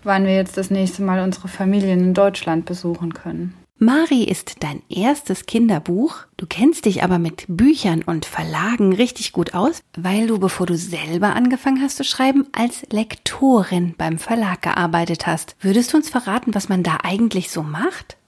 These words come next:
Speaker 1: Die meisten Leute denken, dass man als Lektorin den ganzen Tag nichts anderes macht, als Bücher zu lesen oder zu korrigieren. Das ist aber in Wahrheit nur ein sehr, sehr kleiner Teil der Arbeit.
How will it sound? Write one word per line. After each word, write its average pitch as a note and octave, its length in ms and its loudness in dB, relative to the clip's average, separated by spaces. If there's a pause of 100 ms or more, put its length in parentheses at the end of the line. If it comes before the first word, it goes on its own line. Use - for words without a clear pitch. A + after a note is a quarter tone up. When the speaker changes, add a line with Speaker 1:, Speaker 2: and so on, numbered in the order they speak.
Speaker 1:
Die F#3+ 60 -12
meisten B3+ 440 0
Leute A3+ 380 4
denken, G3+ 460 -2
dass F#3+ 180 -8
man F3+ 140 -6
als F#3 240 -8
Lektorin A3+ 520 -4
den F3+ 140 -2
ganzen A#3+ 380 0
Tag G3+ 220 -6
nichts C4 420 0
anderes G#3+ 440 -2
macht, F3 300 -4
als - 180 -14
Bücher C#4+ 520 2
zu C4 120 -4
lesen A#3 440 0
oder G3+ 260 -4
zu - 100 -16
korrigieren. F#3+ 840 -6
Das G#3 160 -8
ist G#3+ 200 -12
aber G#3 280 2
in F#3+ 160 -2
Wahrheit G#3 400 4
nur G3+ 80 2
ein F#3+ 240 0
sehr, G3 260 2
sehr G3 160 0
kleiner F#3+ 520 0
Teil E3+ 340 -2
der E3+ 200 -2
Arbeit. F#3 640 -2